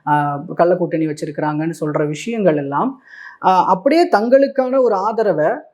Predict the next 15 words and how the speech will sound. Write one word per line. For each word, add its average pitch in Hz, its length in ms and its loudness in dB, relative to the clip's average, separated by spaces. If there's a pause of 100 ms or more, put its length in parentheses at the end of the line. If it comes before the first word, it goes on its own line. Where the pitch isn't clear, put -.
(120)
ஆ, 170 240 0 (280)
ஏற்படுத்திக்க 208 640 2
முடி-, 180 300 4
தங்-, 190 140 -2 (100)
தங்களுக்கான 247 400 2
வாக்குகளா 220 560 4
சில, 170 480 2
அதாவது 196 380 2
திமுக 214 240 2
மீதான 180 220 2
அதிருப்தி 190 360 0
வாக்குகளை 170 380 2
தங்கள் 165 260 2
பக்கம் 160 240 0
திருப்புறாங்களோ 147 640 -2